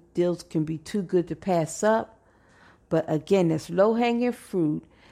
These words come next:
and where you could have had a thousand dollars, you're only getting, like, maybe a hundred.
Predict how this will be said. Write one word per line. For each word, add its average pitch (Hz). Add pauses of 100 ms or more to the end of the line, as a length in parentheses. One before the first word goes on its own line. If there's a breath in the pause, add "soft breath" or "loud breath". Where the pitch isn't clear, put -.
(180 soft breath)
and 165
where 170 (340)
you 208
could 220
have 180
had 180
a 147
thousand 214
dollars, 220 (520 soft breath)
you're 180
only 165
getting, 151 (480)
like, 151 (600)
maybe 160
a 151
hundred. 143